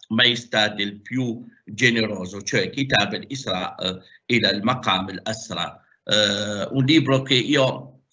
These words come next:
ho in arabo, eh, difficile da,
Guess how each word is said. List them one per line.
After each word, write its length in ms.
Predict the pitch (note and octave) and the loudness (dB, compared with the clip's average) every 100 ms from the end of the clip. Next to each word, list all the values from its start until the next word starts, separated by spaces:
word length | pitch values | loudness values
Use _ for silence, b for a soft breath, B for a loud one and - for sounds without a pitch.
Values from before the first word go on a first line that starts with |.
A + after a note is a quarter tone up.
| _ | _
ho 480 | - E3 B2 G2+ - - | 4 6 4 0 -12 -6
in 180 | A2+ | -4
arabo, 800 | G2+ F2+ G#2+ A2+ D3 F3+ - - | -2 -2 -4 2 4 4 2 -8
eh, 340 | G2+ G#2 G2 F#2+ | -4 -2 -2 0
difficile 880 | C3+ C3+ - D3 B2+ - G#2 G2+ | 0 0 -2 -4 0 0 0 -2
da, 440 | F#2 G2+ F#2+ F#2 | -2 -2 -2 -2